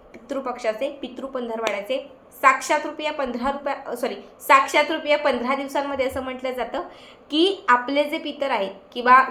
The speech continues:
जे काही पूर्वज आहेत, हे पंधरा दिवसामध्ये आपल्या अवतीभोवती घुटमळत असतात, आपल्या घराच्या अवतीभोवती असतात. हे पितर जे आहेत, हे पंधरा दिवसामध्ये आपल्या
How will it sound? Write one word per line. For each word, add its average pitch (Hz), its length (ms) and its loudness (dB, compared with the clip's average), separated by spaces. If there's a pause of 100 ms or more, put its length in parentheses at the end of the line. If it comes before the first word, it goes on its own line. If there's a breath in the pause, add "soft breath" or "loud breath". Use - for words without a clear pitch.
जे 277 100 2
काही 285 220 -2
पूर्वज 254 420 -2
आहेत, 208 240 -4
हे 269 60 -6
पंधरा 247 400 -2
दिवसामध्ये 240 600 -6
आपल्या 240 360 0
अवतीभोवती 240 580 -2
घुटमळत 220 500 -6
असतात, 240 320 -6
आपल्या 233 260 -4
घराच्या 226 380 -2
अवतीभोवती 233 480 -6
असतात. 226 280 0 (460 loud breath)
हे 294 80 10
पितर 285 380 2
जे 277 140 2
आहेत, 277 200 2
हे 285 160 -4
पंधरा 254 420 0
दिवसामध्ये 262 720 -2 (280 loud breath)
आपल्या 285 480 8